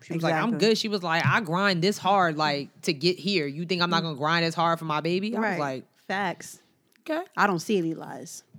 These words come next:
Speaker 1: At all.
Speaker 2: None.
Speaker 1: Mm.
Speaker 2: Um, I am, I am, uh, I don't know. Like, I feel like the album was her, but I also feel like it wasn't her.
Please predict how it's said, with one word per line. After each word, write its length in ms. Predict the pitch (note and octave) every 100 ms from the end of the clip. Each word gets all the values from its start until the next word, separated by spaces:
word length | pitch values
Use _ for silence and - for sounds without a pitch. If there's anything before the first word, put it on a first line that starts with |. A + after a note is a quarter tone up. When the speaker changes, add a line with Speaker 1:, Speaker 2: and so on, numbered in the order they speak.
| -
Speaker 1:
At 160 | C#3+ C#3
all. 280 | E3 A#2+
Speaker 2:
None. 380 | F3+ F3 D#3 D3+ - - -
Speaker 1:
Mm. 380 | D#3+ C3+ A2+ B2+
Speaker 2:
Um, 360 | E3 E3 D#3+ -
I 120 | G#3+
am, 280 | C4 D4+ - -
I 200 | C4 D4+
am, 280 | E4+ F4+
uh, 40 | D4+
I 640 | D4 C#4+ C#4 C4+ C4+ C4 - _ - - - - -
don't 240 | F4+ F4+
know. 220 | F4 G3
Like, 200 | E3 F3
I 60 | F#3
feel 380 | F3+ C4+ C4+ C4
like 480 | A#3+ A#3 A3 - - - _ -
the 100 | -
album 340 | G3 A3 A3 G3
was 160 | F#3
her, 240 | - G3 G3+
but 100 | F#3
I 60 |
also 280 | E3+ F3+ F#3+
feel 180 | F3 F3
like 180 | F3 F3
it 60 | E3
wasn't 360 | D#3+ E3 G3+
her. 280 | G#3+ A3+ A3+